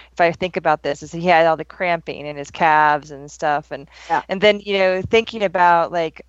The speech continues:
Speaker 1: all the, um, uh, the ideas of doing, like, keto, uh, diets or doing any kind of s-, removing one of the macronutrients out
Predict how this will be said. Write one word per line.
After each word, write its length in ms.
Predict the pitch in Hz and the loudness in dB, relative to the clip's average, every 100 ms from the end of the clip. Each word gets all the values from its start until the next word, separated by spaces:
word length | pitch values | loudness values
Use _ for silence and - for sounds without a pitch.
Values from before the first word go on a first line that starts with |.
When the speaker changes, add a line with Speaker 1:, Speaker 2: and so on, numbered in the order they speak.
| - | -4
Speaker 1:
all 240 | 185 185 | -2 -2
the, 320 | 175 160 151 | -4 -10 -6
um, 420 | 165 160 147 143 - _ - - _ _ _ - | -2 -2 -2 -6 -14 _ -20 -20 _ _ _ -2
uh, 420 | 170 151 - - - - - - | 2 4 2 -2 -6 -8 -12 -6
the 180 | - - | -2 2
ideas 580 | 185 165 202 202 190 | 0 0 4 6 4
of 140 | 185 160 | 2 -6
doing, 400 | 180 175 170 165 | -6 -6 -6 -2
like, 480 | 156 151 143 - - | 0 0 -4 -14 -16
keto, 680 | - 208 - 208 190 185 - - | -8 -8 0 2 4 2 -2 2
uh, 220 | 180 170 | 4 6
diets 680 | 160 170 170 175 175 170 - | 6 4 6 6 4 2 -4
or 160 | 165 160 | -12 -12
doing 420 | 175 180 180 175 | -10 -8 -6 -6
any 220 | 185 208 | -6 -6
kind 360 | - 202 180 170 | -2 0 2 0
of 200 | 160 156 | -2 -2
s-, 200 | - - _ | -10 -20 _
removing 680 | 175 175 180 202 202 196 175 | -8 -6 -4 -4 -2 -2 0
one 200 | 180 185 | 2 4
of 160 | 196 156 - | 4 2 -6
the 80 | 175 | -4
macronutrients 1000 | 170 165 175 190 180 180 190 208 190 185 - | 0 0 0 -6 -8 -10 -10 -4 -4 -2 2
out 380 | 170 185 185 | 4 2 0